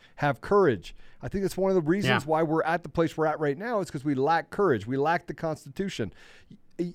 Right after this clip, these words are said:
Speaker 1: you know the most dangerous people in our country? You know what they are? I'm gonna tell you what they are. Ready?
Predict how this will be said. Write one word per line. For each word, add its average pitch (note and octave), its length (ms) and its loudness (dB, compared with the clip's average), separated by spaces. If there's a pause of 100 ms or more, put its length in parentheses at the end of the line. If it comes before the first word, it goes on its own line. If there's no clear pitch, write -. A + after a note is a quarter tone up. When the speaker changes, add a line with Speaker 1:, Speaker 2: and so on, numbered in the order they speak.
Speaker 1:
you G#3 160 2
know F4 100 6
the E4+ 100 4
most G#3 320 6
dangerous E3 440 4
people E3 380 -2
in D3 40 0
our C#3+ 120 0
country? D3+ 440 -4 (100)
You D#3 80 -4
know G#3+ 60 2
what A#3 100 0
they F#3+ 100 4
are? E3+ 280 2 (440)
I'm D#3 60 -4
gonna E3 100 0
tell F3+ 140 4
you F#3 60 6
what E3+ 100 2
they B2 100 2
are. D#2+ 260 -4
Ready? C#3+ 280 -2